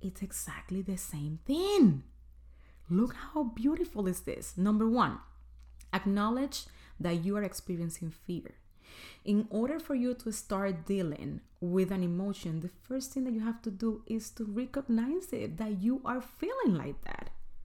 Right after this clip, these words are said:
What is that you are feeling? It's okay not to be okay. It's fine,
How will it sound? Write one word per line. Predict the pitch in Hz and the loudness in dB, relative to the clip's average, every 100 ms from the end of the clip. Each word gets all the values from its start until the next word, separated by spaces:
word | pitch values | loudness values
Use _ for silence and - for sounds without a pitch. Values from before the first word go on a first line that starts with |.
| - - - - | -10 -14 -14 -8
What | 202 240 | -4 0
is | 294 | 0
that | 277 277 | 2 2
you | 269 | 2
are | 262 | 0
feeling? | - 254 311 185 175 - - - - - - - - - | -2 -4 -2 -4 -4 -10 -16 -16 -18 -18 -20 -20 -14 0
It's | 247 247 - | 0 0 -4
okay | 247 240 247 262 | -4 -2 -2 0
not | 165 180 202 | 0 -2 -4
to | 214 | -4
be | 190 202 | -2 -2
okay. | 196 220 294 214 - - - - - | -2 -2 -2 -4 -6 -16 -20 -20 -4
It's | 240 247 - | -2 -2 -6
fine, | - 277 330 185 104 | -4 -2 -2 -2 -4